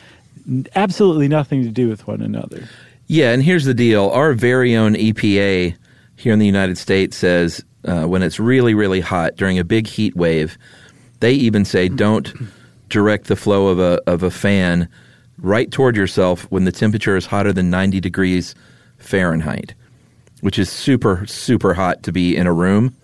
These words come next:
Speaker 1: Mm-hmm.
Speaker 2: Like, I can't even imagine, I can't imagine a room being that hot.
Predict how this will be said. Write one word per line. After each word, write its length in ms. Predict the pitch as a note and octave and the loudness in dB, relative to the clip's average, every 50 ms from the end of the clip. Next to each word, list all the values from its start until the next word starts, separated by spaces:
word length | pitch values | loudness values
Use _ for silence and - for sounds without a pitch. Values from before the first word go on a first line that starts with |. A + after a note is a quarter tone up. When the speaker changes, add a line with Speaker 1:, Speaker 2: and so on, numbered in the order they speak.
| _ _ - | _ _ -12
Speaker 1:
Mm-hmm. 220 | A#2 F#2+ B2+ B2+ A#2+ - - _ _ - | -8 -6 -4 -6 -6 -8 -14 _ _ -8
Speaker 2:
Like, 140 | G2+ - C#3 | -4 -2 -2
I 60 | B2 | -2
can't 160 | - B2 A2 | 0 2 2
even 160 | G#2+ F#2+ F#2 | 2 2 2
imagine, 580 | F#2 F#2+ G2 G2+ G2 F2 G2+ F#2 F2 F2 E2+ - - _ _ _ _ _ _ _ _ _ _ _ _ _ _ | 2 2 2 0 0 0 0 0 0 0 -2 -4 -8 _ _ _ _ _ _ _ _ _ _ _ _ _ _
I 40 | C3 | -4
can't 160 | - G3+ F3 | -2 0 2
imagine 360 | E3 E3+ E3 D#3 A#2 A2+ F#2 F2+ | 2 2 2 2 2 2 2 2
a 40 | |
room 200 | F2 F2+ F2 E2 | 2 2 0 0
being 160 | D#2+ D#2 D2+ D2+ | 0 -2 -2 -2
that 160 | - - - | -4 -6 -6
hot. 320 | D#2+ B1+ - - - - | -8 -8 -10 -10 -14 -16